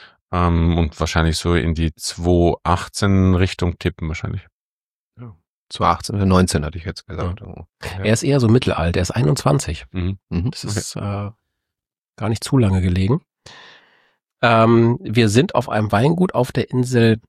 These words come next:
Speaker 3: ich glaub, man spricht sie Brat-, Bratsch aus, Bratz, Bratsch.
Speaker 1: Mhm.
Speaker 3: Bratsch klingt besser als Bratz, ich sag mal Bratsch. Ähm,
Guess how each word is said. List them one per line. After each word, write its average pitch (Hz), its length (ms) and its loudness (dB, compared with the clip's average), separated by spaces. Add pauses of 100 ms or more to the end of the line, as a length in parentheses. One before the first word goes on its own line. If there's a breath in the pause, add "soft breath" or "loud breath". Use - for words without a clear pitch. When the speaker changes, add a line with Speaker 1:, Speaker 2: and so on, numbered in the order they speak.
Speaker 3:
ich - 80 -20
glaub, 123 140 0
man 127 100 2
spricht - 200 -2
sie 113 80 -2
Brat-, - 440 -6
Bratsch - 320 -8
aus, 117 280 -4
Bratz, - 520 -6 (300)
Bratsch. - 440 -4
Speaker 1:
Mhm. 87 200 -8
Speaker 3:
Bratsch - 220 -2
klingt 113 140 0
besser 90 180 0
als - 140 -2
Bratz, - 300 -2
ich - 80 -6
sag 98 100 -2
mal 80 100 -2
Bratsch. - 360 -8 (180)
Ähm, 110 540 2